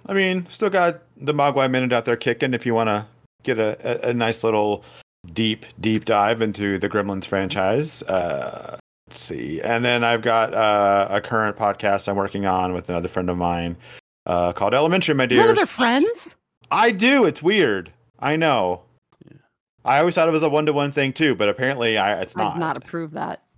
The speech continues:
Speaker 1: I'm sorry. <laughs>
Speaker 2: Mm-hmm.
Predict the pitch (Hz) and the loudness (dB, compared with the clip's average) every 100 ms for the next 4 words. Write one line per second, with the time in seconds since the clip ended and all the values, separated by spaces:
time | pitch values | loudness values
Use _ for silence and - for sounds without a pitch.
0 | _ - 101 120 - 82 69 73 113 - | _ -6 -2 -2 -4 -8 -8 -10 -14 -16
1 | _ - - - _ _ _ _ _ - | _ -20 -20 -20 _ _ _ _ _ -20
2 | _ _ _ 165 _ _ _ _ 202 | _ _ _ -20 _ _ _ _ -6